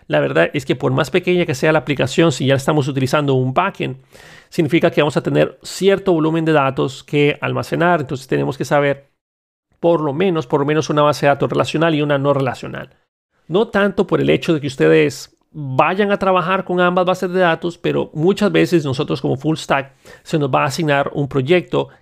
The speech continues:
que ya está avanzado o ya está, o ya estaba,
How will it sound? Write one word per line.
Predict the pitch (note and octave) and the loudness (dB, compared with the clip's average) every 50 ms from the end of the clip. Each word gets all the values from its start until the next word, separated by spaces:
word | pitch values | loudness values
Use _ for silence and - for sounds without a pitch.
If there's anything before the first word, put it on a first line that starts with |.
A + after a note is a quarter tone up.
| _ | _
que | - D#3+ C#3+ | -8 -4 -2
ya | C#3 C#3 | -2 -2
está | C3 - D3 | 0 2 2
avanzado | D3 C#3+ C#3 C3 A#2 - F3+ E3 D#3+ D3 C3+ - - | 2 2 0 -2 -2 -2 0 2 2 2 0 0 -2
o | C#3+ | -4
ya | B2+ C#3 | -4 -4
está, | C3+ - - D3+ D3+ D3 C#3+ C#3 C3 B2+ B2 B2+ - - _ _ - | -6 -2 0 0 2 2 2 0 0 -2 -4 -8 -12 -20 _ _ -8
o | - D3 | -6 -4
ya | C3+ C#3+ | -4 -4
estaba, | C3+ - - D#3 D#3 D3+ D3 C#3 B2+ A#2+ - - | -4 0 2 2 4 4 4 2 2 0 -2 -10